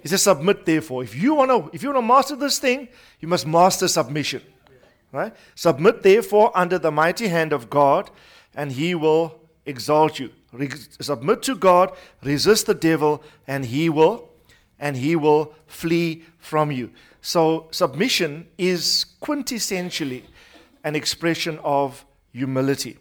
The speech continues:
First Peter five, verse five to seven was another text we used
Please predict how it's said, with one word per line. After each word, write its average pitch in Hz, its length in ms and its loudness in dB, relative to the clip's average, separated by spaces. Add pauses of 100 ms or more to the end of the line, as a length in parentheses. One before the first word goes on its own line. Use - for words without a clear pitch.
(480)
First 226 360 0
Peter 214 200 -2
five, 160 500 -2 (280)
verse 151 200 -2
five 151 280 -2
to 135 100 -10
seven 120 400 -6 (720)
was 160 220 0
another 180 340 2
text - 500 -6 (220)
we 165 140 -4
used 151 720 -4